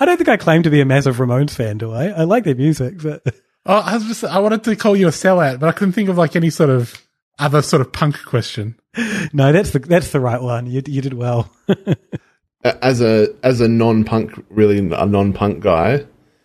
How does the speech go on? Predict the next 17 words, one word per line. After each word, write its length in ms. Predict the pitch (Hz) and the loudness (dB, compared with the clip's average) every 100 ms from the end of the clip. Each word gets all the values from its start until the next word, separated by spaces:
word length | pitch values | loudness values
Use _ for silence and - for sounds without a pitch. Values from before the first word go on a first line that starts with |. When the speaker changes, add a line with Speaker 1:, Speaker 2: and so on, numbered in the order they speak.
| _ _ 98 | _ _ -4
Speaker 3:
is, 180 | 90 | 0
like, 500 | 98 95 92 - - | 2 2 2 -2 -8
knowing 440 | 98 98 101 101 98 | -2 2 2 2 2
Ramon-, 460 | 101 101 95 90 | 2 4 2 0
the 80 | 95 | 0
Ramones 600 | 95 92 95 92 95 92 | 2 2 2 2 2 0
the 200 | 87 92 | 0 0
gold 320 | 90 92 92 90 | 2 2 0 -2
standard 420 | - 95 92 87 | -2 0 2 2
of 240 | 85 - | 2 0
whether 240 | 101 92 90 | 0 2 2
or 60 | 90 | 2
not 160 | 78 | 0
you're 300 | 90 90 87 | 2 2 4
a 60 | 90 | 2
legit 340 | 92 95 95 | 0 0 -2
punk? 420 | - 92 110 - | -2 -4 -4 -8